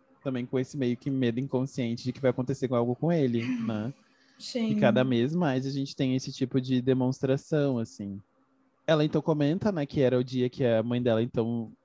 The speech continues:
Speaker 1: melhor se vestia, né? E eles comiam, então, o bolo. E que quem achasse o bebê era, então, a pessoa especial. E, e daí é, assim: a interpretação de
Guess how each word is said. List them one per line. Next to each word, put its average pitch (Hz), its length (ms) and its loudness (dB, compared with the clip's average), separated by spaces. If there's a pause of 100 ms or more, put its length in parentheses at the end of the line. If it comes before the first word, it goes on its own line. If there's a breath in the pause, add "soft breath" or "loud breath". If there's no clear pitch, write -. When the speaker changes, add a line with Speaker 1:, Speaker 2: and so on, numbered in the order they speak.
(100)
Speaker 1:
melhor 131 380 4
se - 160 -2
vestia, 135 840 -2 (100)
né? 117 380 0
E 143 100 2
eles 120 280 0
comiam, 127 560 0
então, 113 540 -4 (120)
o 139 80 -6
bolo. 147 540 2 (500 soft breath)
E 160 60 -4
que 175 120 -2
quem 151 200 2
achasse 147 300 2
o 139 40 -8
bebê 139 400 2
era, 139 180 4
então, 147 220 -2
a 131 80 0
pessoa 139 320 -2
especial. 127 760 -2
E, 120 320 2 (600)
e 131 80 0
daí 123 280 4
é, 120 380 2
assim: 117 520 -4 (1080)
a 117 260 2
interpretação 139 1120 -2 (960)
de - 120 -10